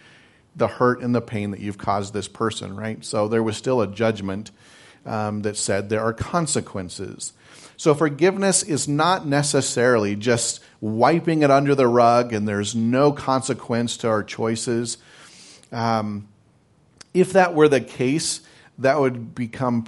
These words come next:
hugely problematic. There's a, a principle in Scripture that most often what we reap is what we sow, right? There's kind of this cause and effect.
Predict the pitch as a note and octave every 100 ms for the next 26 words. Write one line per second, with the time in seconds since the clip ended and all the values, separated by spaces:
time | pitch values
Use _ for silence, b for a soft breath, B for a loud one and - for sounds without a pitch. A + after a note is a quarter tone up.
0 | - - F3+ G3 D3+ D3+ C3+ - C3 B2+
1 | A#2 A2 A2 F#2 - - A#2+ A#2 B2+ G#2+
2 | A2 B B B - - D#3+ E3 D#3+ D3+
3 | C#3+ C3+ B2 - B2 A2+ - A#2 C3 A#2+
4 | G#2+ A2 A#2 B2 A#2+ - A2 A2+ A2+ C3
5 | B2 A2+ B2+ B2 A#2+ A#2 A2 C#3 F3 B2+
6 | A2 A#2+ B2 A2+ G#2 - B2+ F#2 - -
7 | - A#2+ A2 A#2+ B2 A2+ A2 A2 - B2
8 | B2 A2+ A2 - B2 B2+ C3 B2 A2 G#2+
9 | - A2+ - -